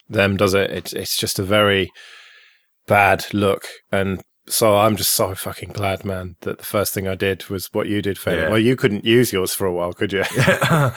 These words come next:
Speaker 2: <laughs> Shut up. <laughs> I may have accidentally put the three and not the three T image on mine for the very first day I did it. And I just realized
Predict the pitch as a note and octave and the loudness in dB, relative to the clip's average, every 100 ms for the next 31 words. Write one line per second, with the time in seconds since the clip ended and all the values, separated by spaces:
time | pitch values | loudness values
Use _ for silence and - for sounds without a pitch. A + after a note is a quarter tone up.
0 | - - _ - - C#3+ F#2 - - B2 | -10 -20 _ -4 0 2 0 -4 0 0
1 | - C3 G#3+ - - - D#3 B2 - - | 0 0 0 2 0 2 0 0 -6 -18
2 | - - - - C3+ B2 C3+ F#3+ F#3 B2 | -18 -20 -6 0 2 4 4 4 2 2
3 | B2+ - C3+ C3 B2 A#2 - G2+ F#2+ - | -2 2 2 2 0 0 -2 0 -2 -4
4 | - _ - - C3 A#2+ G#2 G2 F#2+ F#2+ | -18 _ -6 0 4 4 2 0 -2 0
5 | G2+ - G#2 G2 - G#2 F#2+ - G2 - | 0 0 -2 -2 0 0 0 0 0 0
6 | G2+ F#2+ E2 E2+ E2+ E2 F2 F2 - _ | 0 0 -2 -4 -4 -4 -4 -6 -10 _
7 | - G#2+ F2 F2 G#2+ G2+ G2+ - A2 G2+ | -6 -4 -6 -2 0 2 -2 -2 -2 -2
8 | - G#2 F2+ E2 D2+ E2 D#2 D2+ - F2 | -2 0 0 -2 -4 -6 -4 -6 -6 -4
9 | E2 E2+ F2+ G2+ G2 E2+ F2 F#2 | -2 -2 -4 0 0 2 0 -2